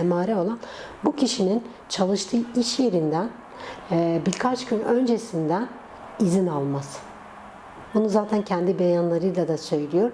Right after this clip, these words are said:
Çalıştığı iş yerinden izin alıyor ve aslında bu cinayeti planladığını, daha önceden planladığını, tasarladığının göstergesidir. Ama ne yazık ki bu da hükme esas alınmadı. Şimdi bu dosyanın aslında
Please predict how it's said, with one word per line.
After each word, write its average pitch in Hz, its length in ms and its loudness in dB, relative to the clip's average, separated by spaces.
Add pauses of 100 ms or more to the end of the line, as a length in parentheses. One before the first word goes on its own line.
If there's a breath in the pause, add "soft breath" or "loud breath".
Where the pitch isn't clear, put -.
(280 loud breath)
Çalıştığı - 580 0
iş - 180 0
yerinden 165 440 2
izin 226 240 4
alıyor 240 380 2 (420 loud breath)
ve 190 80 6 (220)
aslında 220 560 2
bu 196 80 2
cinayeti 220 600 0 (420)
planladığını, 180 840 2 (400)
daha 160 160 2
önceden 180 340 0 (100)
planladığını, 170 840 2 (280 loud breath)
tasarladığının 180 920 2 (240 loud breath)
göstergesidir. 165 880 0 (300 loud breath)
Ama 175 180 4
ne 180 120 4
yazık 165 320 0
ki 170 140 -12
bu 180 100 0
da 170 40 0 (120)
hükme 190 380 0 (120)
esas 175 460 -4 (340)
alınmadı. 156 540 -6 (380 loud breath)
Şimdi 240 180 2
bu 294 120 4
dosyanın 269 580 2
aslında 247 560 2